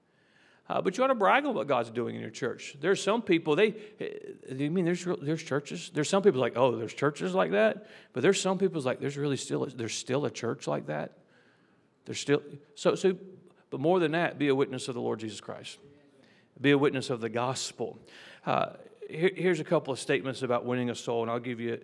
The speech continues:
I'll give you the thoughts I have for tonight. To win an immortal soul from sin and wrath to hope and holiness is an honorable but a difficult work. Uh, you think that God would use you and I,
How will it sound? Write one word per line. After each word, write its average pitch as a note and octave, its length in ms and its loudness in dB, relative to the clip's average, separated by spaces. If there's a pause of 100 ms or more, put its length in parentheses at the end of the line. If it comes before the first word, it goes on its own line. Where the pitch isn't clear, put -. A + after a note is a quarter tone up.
I'll B2 100 0
give A#2 160 -6
you A2+ 80 -6
the A2 80 -8
thoughts A2+ 400 -4
I G#2 60 -8
have A2 180 -4
for A2+ 120 -6
tonight. G#2 280 -8 (520)
To D#3+ 100 -6
win A#3 180 2
an F#3 80 4
immortal D#3+ 480 4
soul B2+ 580 -2
from A2+ 600 -4
sin D#3 300 -4
and C3 200 -2
wrath A#2 440 0
to A2+ 100 -6
hope C3+ 400 -2 (760)
and A#2 100 -6
holiness A2+ 760 0 (720)
is A#2 140 -4
an A2 160 -4 (100)
honorable C3+ 840 4 (500)
but B2+ 80 -6
a B2+ 80 -2
difficult C3 560 -4
work. - 380 -6 (1120)
Uh, A2 380 -2 (640)
you D#3 80 -14
think F3+ 640 -2
that C3+ 180 -4
God D#3 260 6
would D#3+ 160 0
use C#3+ 320 -4
you D#3 220 0
and C#3+ 140 0
I, A#2 340 -4